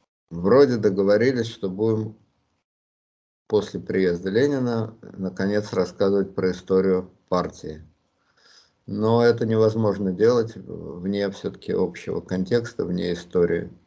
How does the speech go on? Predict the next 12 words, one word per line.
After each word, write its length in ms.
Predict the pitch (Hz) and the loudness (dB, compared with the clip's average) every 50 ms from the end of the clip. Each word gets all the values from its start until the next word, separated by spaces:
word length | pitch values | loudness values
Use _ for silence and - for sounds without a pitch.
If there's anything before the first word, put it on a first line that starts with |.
| _ _ _ _ _ _ _ _ _ _ _ _ _ _ _ _ _ _ _ _ _ _ _ _ _ - - - - 82 | _ _ _ _ _ _ _ _ _ _ _ _ _ _ _ _ _ _ _ _ _ _ _ _ _ -18 -18 -16 -16 -16
страны. 800 | - - - - - 101 101 104 113 131 151 156 156 151 151 - - _ | -18 -14 -6 -2 0 0 2 2 4 4 2 2 0 -2 -6 -10 -10 _
А 160 | - 95 98 | 0 2 4
описывать 600 | 101 95 95 95 - 110 110 110 - 107 98 101 - | 4 4 4 2 2 0 0 2 2 2 2 0 -4
историю 380 | 107 - - - 104 98 98 | -10 -4 0 0 2 2 2
страны 400 | 98 - - - 107 110 131 143 | 0 -2 0 0 0 2 0 -2
в 60 | - | -4
семнадцатом 640 | - - 117 104 98 95 90 - - - - 92 90 | -4 -4 -4 -2 -2 -2 -2 -4 -8 -10 -6 -6 -2
году, 440 | 85 87 87 87 87 85 87 90 - - _ _ _ _ _ _ _ _ _ _ _ _ _ _ _ _ | 0 0 0 0 -2 -6 -8 -10 -14 -18 _ _ _ _ _ _ _ _ _ _ _ _ _ _ _ _
это, 1000 | - 98 104 107 110 - _ _ _ - 110 107 110 107 107 104 104 104 98 104 - - _ _ _ _ _ _ _ _ _ _ _ _ _ _ _ _ _ _ | -4 -2 -2 -2 -4 -10 _ _ _ 2 4 6 6 6 6 6 4 2 0 -4 -10 -20 _ _ _ _ _ _ _ _ _ _ _ _ _ _ _ _ _ _
м, 400 | - 92 87 87 87 87 87 - - _ _ _ _ _ _ | -12 -8 -6 -6 -6 -6 -8 -12 -18 _ _ _ _ _ _
примерно 500 | 92 92 98 101 104 107 107 107 98 92 | -2 0 2 2 2 2 0 0 -2 -4
как 640 | - - 101 98 98 98 - - - - - _ | -2 0 0 -2 -2 -2 -8 -16 -20 -20 -20 _